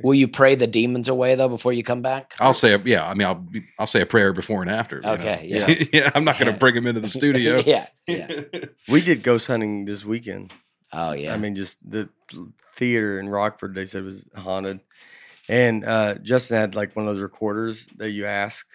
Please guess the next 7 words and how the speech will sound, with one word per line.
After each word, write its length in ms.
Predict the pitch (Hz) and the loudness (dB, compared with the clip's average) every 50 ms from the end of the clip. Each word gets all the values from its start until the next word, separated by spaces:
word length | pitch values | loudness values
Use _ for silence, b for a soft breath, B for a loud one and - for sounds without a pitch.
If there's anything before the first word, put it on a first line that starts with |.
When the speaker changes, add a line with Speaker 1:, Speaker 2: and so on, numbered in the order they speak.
| - 170 _ _ _ - - | -20 -20 _ _ _ -20 -14
Speaker 3:
uh, 500 | - 113 107 104 98 95 95 95 95 95 - - - | -10 -8 -6 -4 -4 -4 -4 -6 -8 -8 -12 -14 -12
you 120 | 110 110 | -8 -8
know, 260 | 107 104 98 95 95 _ b b b b b b | -6 -6 -8 -10 -12 _ b b b b b b
"How 180 | - 113 123 147 | 0 2 4 4
long 300 | 165 170 175 175 170 165 | 6 6 6 6 4 2
did 120 | 160 156 | -2 -4
you 440 | 147 165 175 170 170 165 156 - | -4 -4 -2 -2 -2 -2 -4 -8